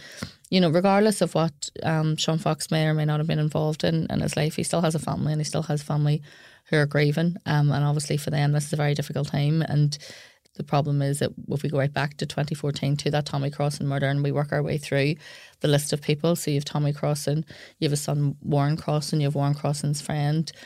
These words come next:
Mark Hall, you have J D Donegan, you have J D Donegan's friend Sean Fox, and then we have two men called, one called Kieran Wiley and one called, um, Danny McLean, who were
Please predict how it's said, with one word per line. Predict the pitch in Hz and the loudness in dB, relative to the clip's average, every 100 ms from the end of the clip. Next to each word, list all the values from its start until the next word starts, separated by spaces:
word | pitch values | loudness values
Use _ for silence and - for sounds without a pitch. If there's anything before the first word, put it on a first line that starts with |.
| - - - | -20 -20 -4
Mark | 147 139 147 | 0 0 0
Hall, | 147 143 147 151 - - _ | 2 4 4 0 -8 -20 _
you | - | -2
have | 156 147 | -2 0
J | 165 151 | 2 2
D | 147 | 2
Donegan, | 147 143 147 175 | 2 2 2 0
you | 165 | 0
have | 147 | 0
J | 147 147 | 2 2
D | 147 | 2
Donegan's | 147 143 147 | 2 2 0
friend | 143 147 143 | -2 0 0
Sean | 143 147 | -2 -4
Fox, | 143 - 165 175 - - - _ | -2 0 0 -2 -8 -10 -14 _
and | 143 | 0
then | 143 | 2
we | 151 | 2
have | 151 143 | 2 -2
two | - 156 | 0 2
men | 147 139 | 2 2
called, | 147 143 143 147 147 | 0 0 2 0 0
one | 143 147 | -2 0
called | 147 147 | -2 -2
Kieran | 143 143 | 0 2
Wiley | 139 143 143 | 2 2 0
and | - 139 143 147 - - _ - | 0 0 0 -2 -12 -20 _ -2
one | 151 143 143 - _ | 2 4 2 0 _
called, | - - 139 139 139 143 - | -12 -4 0 2 0 -2 -4
um, | 147 143 143 | -2 0 0
Danny | 143 143 | 0 0
McLean, | 143 143 - 165 180 | 0 0 2 4 4
who | 180 170 | 4 2
were | 151 147 147 | 2 2 2